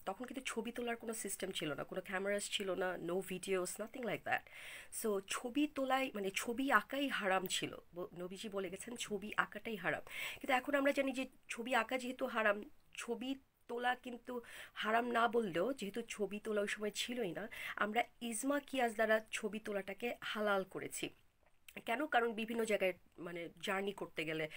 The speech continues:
একটা পাসপোর্ট লাগে, সেখানে একটা আইডি লাগে, এই জন্য ছবিটা খুবই important। তো এই জন্য আমরা ইজমা কিয়াস দ্বারাই কিন্তু এটা হালাল করেছি। ঠিক তেমনিভাবে আমার মনে হয় এটি খুবই হাই time যে আমাদের হজের জায়গাটাও পরিবর্তন করা উচিত। মক্কাতে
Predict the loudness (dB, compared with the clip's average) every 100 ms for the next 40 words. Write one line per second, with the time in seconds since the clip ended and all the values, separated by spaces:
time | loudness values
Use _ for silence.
0 | -10 -6 -6 -6 -2 -2 -2 -4 -4 -2
1 | -2 -2 -4 -6 -10 -8 -2 0 0 -4
2 | -4 -4 -4 -4 -4 -2 -2 0 -2 -2
3 | -2 0 -2 -2 -4 -4 -10 -8 -8 -8
4 | -8 -8 -4 -4 -2 0 -2 0 -2 0
5 | 2 2 2 0 -2 -2 -2 0 -2 -4
6 | -8 -8 -12 -10 -8 -6 -8 -6 -4 -2
7 | 0 -2 0 0 2 0 -2 -4 -6 -12
8 | -8 2 4 4 2 2 2 2 2 2
9 | -4 -8 -6 -4 2 4 4 2 0 -2
10 | -4 4 4 4 2 2 4 4 2 2
11 | 2 2 0 -4 0 0 0 -4 -8 -10
12 | -14 -6 0 0 -2 -6 -4 -2 -4